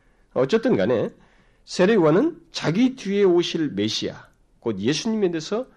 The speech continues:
많은 증거를 하지 못-, 예, 증거를 했지만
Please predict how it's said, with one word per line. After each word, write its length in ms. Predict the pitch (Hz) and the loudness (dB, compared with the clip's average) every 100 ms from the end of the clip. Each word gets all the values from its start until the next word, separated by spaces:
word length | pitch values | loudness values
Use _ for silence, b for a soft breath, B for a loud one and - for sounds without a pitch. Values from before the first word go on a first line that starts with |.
| b b b | b b b
많은 420 | 82 85 175 208 | -8 -2 -2 -2
증거를 560 | 185 143 143 147 135 120 | -4 -4 -4 -4 -4 -8
하지 200 | 123 - | -10 -12
못-, 180 | - - - | -14 -16 -18
예, 260 | 101 92 82 - | -14 -12 -14 -12
증거를 360 | - 95 85 | -10 -8 -10
했지만 440 | 110 - 92 117 | -12 -12 -8 -8